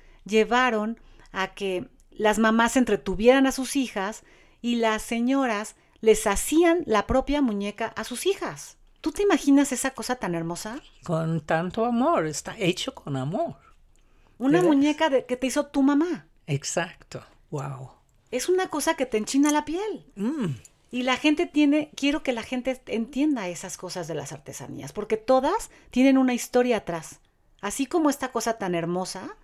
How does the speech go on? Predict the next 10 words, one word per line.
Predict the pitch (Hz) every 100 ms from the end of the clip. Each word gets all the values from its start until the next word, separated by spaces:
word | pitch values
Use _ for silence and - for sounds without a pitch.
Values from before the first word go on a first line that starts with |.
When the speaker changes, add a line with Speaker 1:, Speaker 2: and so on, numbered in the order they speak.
| _ _ _ _ _ _ _ -
Speaker 1:
así | 190 240 240
la | 254
va | 233
a | 233
tener | 208 208 208 - -
una | 214 214 208
cajita | 180 190 - 175
de | 165
Oni-, | 156 -
Olinalá, | 160 165 165 160 160 185 220